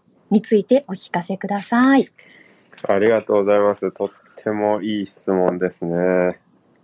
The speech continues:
Speaker 2: 理想の老後とはっていう、なんかもう皆さんにとって究極のテーマじゃないかなと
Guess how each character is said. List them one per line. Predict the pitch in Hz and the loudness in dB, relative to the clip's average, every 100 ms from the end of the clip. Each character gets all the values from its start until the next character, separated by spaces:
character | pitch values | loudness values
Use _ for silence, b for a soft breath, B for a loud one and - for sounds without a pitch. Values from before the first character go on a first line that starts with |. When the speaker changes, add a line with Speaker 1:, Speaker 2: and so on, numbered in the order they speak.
| - | -10
Speaker 2:
理 | 92 | -10
想 | - 120 120 | -4 -2 0
の | 110 104 | 0 2
老 | 107 113 | 2 0
後 | 107 | -2
と | 107 117 | -2 0
は | 104 | 0
っ | 87 _ - | -2 _ -10
て | |
い | 90 | -6
う、 | |
な | 95 | -4
ん | 104 | -4
か | 92 | -4
も | 90 | -2
う | 87 | -2
皆 | 92 127 | 0 0
さ | 135 | 0
ん | |
に | 110 | -2
と | 104 | -6
っ | |
て | - | -10
究 | - - 127 | -12 -2 -2
極 | 131 135 139 | 0 -2 0
の | 131 123 | 0 -2
テ | - 143 | 0 2
ー | |
マ | 113 | 2
じ | 95 | 0
ゃ | |
な | 92 | -2
い | 92 | -2
か | 95 | -2
な | 92 92 | -2 -2
と | - 98 87 | -2 -2 -2